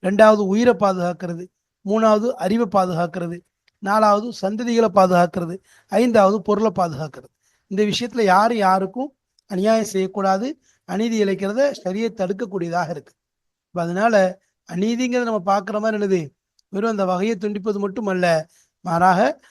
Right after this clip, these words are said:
அதை கொண்டு என்ன ஏற்படுது, ஒரு வசிப்பவர்களுக்கு மத்தியில கேடு ஏற்படுது, நஷ்டம் ஏற்படுது. அப்ப அதை விட்டு தப்பிக்கிறதுங்கிறது அவசியமான ஒரு விஷயமாக இருக்குது. அதனாலதான் அதனுடைய அதை ஹராமாக்குறத முக்கியமாக்கி வச்சிருக்கு. அப்ப அதுக்கு குர்ஆன் ஹதீஸ்ல இருந்து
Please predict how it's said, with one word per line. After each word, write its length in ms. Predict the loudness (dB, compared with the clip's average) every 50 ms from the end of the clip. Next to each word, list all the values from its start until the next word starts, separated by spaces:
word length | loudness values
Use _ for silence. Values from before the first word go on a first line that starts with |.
| _ _ _ -8
அதை 220 | -4 -4 -4 -4
கொண்டு 260 | 0 0 0 0 2 2
என்ன 160 | 0 2 2 2
ஏற்படுது, 480 | 2 2 2 2 0 0 0 0 -2 -4 -6 -10 _ _ _ _ _ _ _ _ -10
ஒரு 180 | -6 -4 -2 -2 -2 -2 -2
வசிப்பவர்களுக்கு 720 | -2 -2 -2 -2 -2 -2 4 6 6 6 6 4 2 0 -4
மத்தியில 300 | -6 -4 -4 -4 -6 -6 -6
கேடு 260 | -4 -2 0 0 2 2
ஏற்படுது, 500 | 0 0 -2 -4 -6 -6 -6 -4 -4 -6 -6 -8 -10 _ _ _ _ _
நஷ்டம் 360 | -10 -10 -8 -4 -4 -2 -2 -2
ஏற்படுது. 360 | -4 -4 -6 -12 -14 -16 _ _ _ _ _ _ _ _
அப்ப 140 | _ -2 -2
அதை 160 | 0 0 0 0
விட்டு 180 | -2 -4 -6 -4
தப்பிக்கிறதுங்கிறது 840 | -2 -2 -2 -2 -4 -4 -2 0 2 2 2 2 0 -2 -2 -2 -4 -6 -10 _ _ _ _ _ _ _
அவசியமான 520 | -8 -8 -8 -6 -6 -8 -4 -2 0 0 0
ஒரு 100 | 0 -2
விஷயமாக 480 | -4 -6 -6 -6 -6 -4 -4 -4 -4 -4
இருக்குது. 320 | -6 -6 -8 -6 -6 -6 -6 -8 -10 _ _ _ _ _ _ -4
அதனாலதான் 440 | -2 0 0 2 2 2 2 2 2
அதனுடைய 280 | 2 0 0 0 -2 -2 -2 -6 _ _ _ _ _ _ _ _ _ -4
அதை 160 | 2 4 4
ஹராமாக்குறத 760 | 4 4 4 4 6 6 6 4 2 2 2 0 0 0 0 0
முக்கியமாக்கி 600 | 0 -4 -6 -6 -4 -2 -2 0 -2 -2 -2 -4
வச்சிருக்கு. 340 | -6 -4 -6 -8 -10 -12 -16 -20 _ _ _ _ _ _ _ _ _
அப்ப 100 | -2 0 2
அதுக்கு 220 | 2 2 0 -2
குர்ஆன் 460 | -4 -2 -2 0 0 0 0 -2 -4 -6
ஹதீஸ்ல 400 | -6 -6 -8 -8 -8 -8 -6 -6
இருந்து 220 | -6 -6 -8